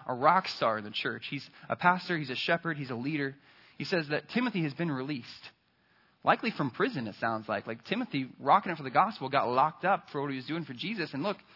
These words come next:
when Timothy gets released, he's, he's bearing, he's raring to go. He's gonna be out of the gates, and he's coming,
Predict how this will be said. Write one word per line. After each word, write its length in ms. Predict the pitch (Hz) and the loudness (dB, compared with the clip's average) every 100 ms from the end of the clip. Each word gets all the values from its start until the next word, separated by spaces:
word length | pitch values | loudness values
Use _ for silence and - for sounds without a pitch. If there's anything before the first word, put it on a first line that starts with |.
| - _ | -20 _
when 100 | 147 | -4
Timothy 280 | 175 247 214 | -2 0 2
gets 220 | 202 - | 0 0
released, 280 | 175 185 196 - | -4 -4 -6 -4
he's, 200 | 247 - - | -4 -4 -12
he's 200 | - 240 | -2 -2
bearing, 280 | - 185 196 | 0 0 0
he's 140 | 196 | -2
raring 300 | 160 196 226 | 0 2 2
to 60 | 214 | 2
go. 260 | 202 262 160 | 2 4 2
He's 160 | 160 | 0
gonna 140 | 233 165 | -4 -4
be 260 | 135 185 | -2 0
out 80 | 190 | 2
of 60 | 170 | 2
the 40 | |
gates, 320 | 165 208 - | 0 -2 -4
and 100 | - | -6
he's 160 | 151 170 | -6 -2
coming, 380 | - 240 127 | 2 2 2